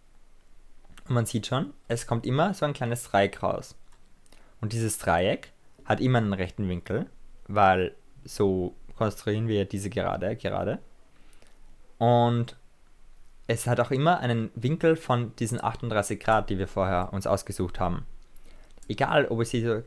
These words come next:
ganz, ganz, ganz nah oder ganz, ganz, ganz weit weg tue, diese achtunddreißig Grad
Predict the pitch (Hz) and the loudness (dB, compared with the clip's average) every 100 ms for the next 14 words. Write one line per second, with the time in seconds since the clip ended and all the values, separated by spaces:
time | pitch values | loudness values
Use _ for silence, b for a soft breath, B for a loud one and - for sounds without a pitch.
0 | - 123 131 - 120 120 117 123 123 160 | -4 -4 -2 -2 0 -2 -2 -2 -2 -4
1 | 180 120 110 131 123 120 117 117 - 113 | -4 -4 -2 -2 -2 -2 0 -2 -2 -2
2 | 113 - 120 139 - - - 110 98 - | -2 -2 -2 -2 -4 -4 -2 2 2 0
3 | - 113 - 117 104 - - 98 117 - | -2 -4 -2 -2 -2 -4 0 2 2 -2